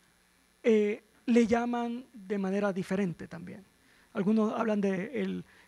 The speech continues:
el reporte, reporte anual de respon-, responsabilidad social, otros hablan de,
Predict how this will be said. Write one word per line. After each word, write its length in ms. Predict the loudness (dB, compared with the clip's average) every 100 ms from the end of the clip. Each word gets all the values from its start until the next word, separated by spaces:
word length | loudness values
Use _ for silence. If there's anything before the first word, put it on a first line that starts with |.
| _
el 320 | -8 -8 -8 -4
reporte, 840 | 0 2 2 0 -2 -2 0 -4 -6
reporte 420 | -4 -2 -2 0
anual 400 | 0 2 0 0
de 100 | -2
respon-, 340 | -2 -4 -4 -8 -10
responsabilidad 540 | -4 0 2 2 0 0
social, 460 | 0 2 2 2
otros 200 | 2 0
hablan 220 | 0 0 -2
de, 260 | -2 -2